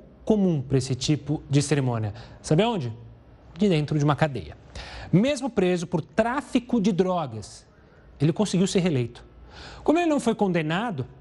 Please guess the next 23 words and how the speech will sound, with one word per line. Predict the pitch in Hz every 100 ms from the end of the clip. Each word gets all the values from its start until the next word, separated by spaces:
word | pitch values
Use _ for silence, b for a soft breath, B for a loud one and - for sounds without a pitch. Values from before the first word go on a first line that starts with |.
| -
ele | 240 170
não | 165 175
é |
considerado | 175 180 208 185 165 175 208 -
ficha | - - 202 170 - 254 -
suja. | - - 330 180 104 - - - -
Então, | 302 - 180 254 - -
pôde | 220 165 -
se | 214
candidatar | 170 151 127 123 180 202 - - -
normalmente. | 190 196 190 196 220 180 139 - - B B 151 127
Diogo | 156 208 208
Canata | 220 190 202 226
será | - 208 196 196
vereador | 175 185 170 139 190 185 143
de | 143 185
Alvorada | - 262 233 214 190 226 214
do | 208
Sul, | 175 - 226 190
no | 165
norte | 160 170 175 175 170
do |
Paraná. | 156 175 156 147